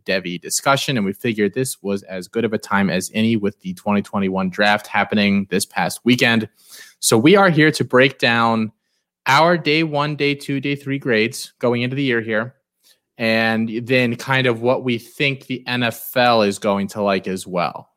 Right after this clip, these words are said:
So, you know, we, recognizing where our value may differ from consensus or what we think the N F L is gonna like,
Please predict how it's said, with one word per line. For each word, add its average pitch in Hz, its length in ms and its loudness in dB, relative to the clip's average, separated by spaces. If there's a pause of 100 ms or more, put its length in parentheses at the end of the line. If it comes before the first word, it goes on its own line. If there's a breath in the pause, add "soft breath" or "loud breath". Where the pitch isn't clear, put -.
So, - 140 -8
you 92 60 -4
know, 90 180 -2
we, 92 300 -4
recognizing 117 760 0
where 107 240 4
our 117 220 4
value 113 340 2
may 107 140 0
differ 107 340 -2
from 98 680 -2
consensus 123 640 -4
or 104 80 -2
what 92 160 -4
we 98 100 -8
think 98 260 -10
the 82 100 -8
N 90 100 -8
F - 100 -18
L 110 140 2
is 107 80 -2
gonna 110 180 -2
like, 107 260 2